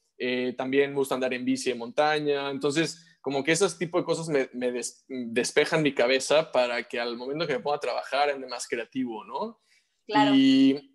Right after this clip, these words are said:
Speaker 1: y también, pues, también la, la parte espiritual, ¿no? Me, pues, me gusta mucho hacer, eh, meditar,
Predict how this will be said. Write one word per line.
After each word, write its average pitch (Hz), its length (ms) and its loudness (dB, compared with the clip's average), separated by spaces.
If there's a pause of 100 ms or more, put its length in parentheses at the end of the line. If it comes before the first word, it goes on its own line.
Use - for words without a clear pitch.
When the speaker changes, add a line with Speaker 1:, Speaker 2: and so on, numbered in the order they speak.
(140)
Speaker 1:
y 160 100 4
también, 160 480 2
pues, 165 200 -2
también 147 320 -2
la, 151 120 0
la 131 160 -6
parte - 240 -14
espiritual, 123 580 -2
¿no? 131 180 -6
Me, 110 420 -6
pues, 113 120 -20
me 131 60 -8
gusta 139 220 -2
mucho 131 400 -6
hacer, 127 300 0
eh, 113 180 -4
meditar, 135 880 0